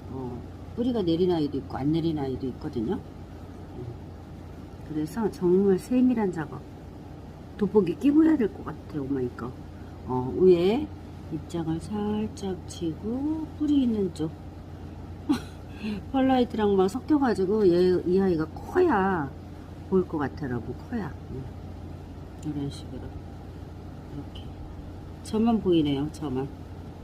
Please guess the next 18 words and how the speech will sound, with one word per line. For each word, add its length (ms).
어, 240
이렇게 340
살짝 1300
이런 280
식으로, 380
음, 1120
이렇게 240
해서 140
마무리를 480
하면 220
안 180
될 140
것 120
같고, 580
어느 140
정도 320
커서 560
제가 320